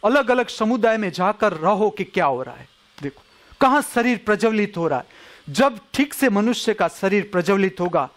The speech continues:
इतना झगड़ा संभव ही नहीं दो संप्रदायों के बीच। तुम्हारा शरीर प्रज्वलित ही नहीं है, तुम्हारी सारी शक्ति पड़ी है मन में, अहंकार रूप। तो तुम किसी भी विषय पर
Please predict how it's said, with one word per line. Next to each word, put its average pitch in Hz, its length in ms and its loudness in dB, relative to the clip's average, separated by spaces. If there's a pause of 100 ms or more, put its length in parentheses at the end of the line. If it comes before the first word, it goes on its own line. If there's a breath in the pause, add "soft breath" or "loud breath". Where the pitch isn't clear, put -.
(220 soft breath)
इतना 226 340 2
झगड़ा 196 400 0
संभव 202 460 0
ही 233 100 0
नहीं 185 260 -2 (260 soft breath)
दो 202 140 2
संप्रदायों 185 640 0
के 160 140 -10
बीच। 151 280 -10 (220 soft breath)
तुम्हारा 185 320 2
शरीर 226 360 0
प्रज्वलित 277 600 0
ही 294 100 2
नहीं 254 180 0
है, 165 140 -2 (360 loud breath)
तुम्हारी 220 260 4
सारी 233 380 0
शक्ति - 340 -4
पड़ी 220 300 0
है 220 60 2
मन 190 240 0
में, 220 320 -2
अहंकार 220 540 2 (100)
रूप। 202 200 -4 (640 soft breath)
तो 165 60 -10
तुम 165 160 -2
किसी 262 360 0
भी 240 120 2
विषय 240 320 2
पर 165 220 0